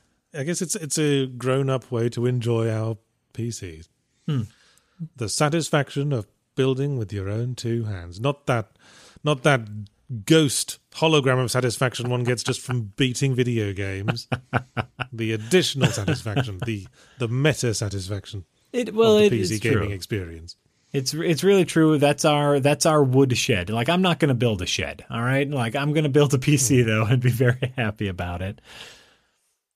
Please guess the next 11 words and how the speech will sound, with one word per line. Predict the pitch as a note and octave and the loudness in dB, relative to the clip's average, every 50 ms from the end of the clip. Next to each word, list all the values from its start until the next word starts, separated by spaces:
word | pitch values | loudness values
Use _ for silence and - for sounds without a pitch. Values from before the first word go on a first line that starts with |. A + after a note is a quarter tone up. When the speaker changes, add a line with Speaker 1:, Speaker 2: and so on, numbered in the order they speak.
| _ _ - | _ _ -6
Speaker 1:
Yeah. | D3 C#3+ - | -2 0 2
Speaker 2:
Uh, | A#2+ - D3 - - - - | 4 4 4 2 0 -2 -4
yeah. | F#3 D3 D#3 E3 C#3 B2+ B2+ - _ _ _ _ _ _ _ _ _ _ _ _ _ _ _ - | 0 0 2 2 0 -2 -8 -12 _ _ _ _ _ _ _ _ _ _ _ _ _ _ _ -6
Speaker 1:
Just, | F3+ F#3 D#3+ D3 | -4 -2 -2 -2
Speaker 2:
And | D#3+ E3 E3 - - - | -2 -4 -6 -10 -10 -8
Speaker 1:
I | D#3+ E3 | -4 -4
guess | E3 D3 - | -2 -2 -2
I'm | D3+ D3 C#3+ | -2 0 0
more | C#3 C#3+ C#3+ C3+ C3 B2 A#2 G2+ - - - | 2 2 4 4 2 2 0 -2 -6 -8 -6
artistic | C3+ B2+ B2 - - C3 A2+ - - A2+ G2+ - | -4 -2 -2 0 -2 -2 -2 -2 -4 -6 -6 -4
than | - A2+ G2+ G2 F#2+ F#2 F#2+ | -6 -6 -6 -6 -6 -10 -10